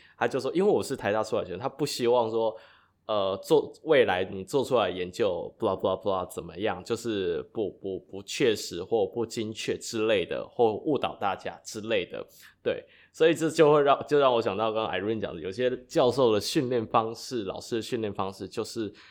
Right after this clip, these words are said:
可能会比较走这种方式，就是可能台面上给你压力，但台-，台面下他还是算是跟你，还是，算是后来还是会跟你稍微解释一下为什么他要这样子做，类-，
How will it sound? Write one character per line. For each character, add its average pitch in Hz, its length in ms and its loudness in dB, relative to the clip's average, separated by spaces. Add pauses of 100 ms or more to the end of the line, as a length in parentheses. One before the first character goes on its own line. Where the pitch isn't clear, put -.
(200)
可 117 220 2
能 104 120 0
会 151 140 6
比 - 80 -10
较 110 160 4
走 - 220 -4
这 117 100 -2
种 98 180 -2
方 101 160 -2
式， 104 140 -8
就 107 100 -10
是 117 200 -2 (340)
可 - 100 -4
能 101 80 -2
台 110 140 2
面 127 160 2
上 123 140 4
给 107 160 2
你 95 80 -4
压 95 240 0
力， 101 260 -4 (180)
但 196 160 0
台-， 123 220 4 (180)
台 - 160 0
面 139 220 2
下 123 260 2
他 131 480 2 (280)
还 107 200 -2
是 156 220 -2
算 139 320 4
是 117 500 -4 (160)
跟 131 240 2
你， 90 360 -6 (120)
还 - 160 -6
是， - 200 -8
算 202 200 4
是 170 140 6
后 170 220 8
来 92 100 4
还 98 80 -2
是 107 60 0
会 120 80 0
跟 117 160 0
你 110 40 -4
稍 107 200 0
微 104 80 0
解 - 160 -10
释 - 160 -8
一 - 20 -4
下 95 80 -4
为 127 160 4
什 - 160 -6
么 - 160 -14
他 - 100 -6
要 90 80 -2
这 - 140 -6
样 85 100 -8
子 - 200 -20
做， - 280 -10 (460)
类-， 123 160 4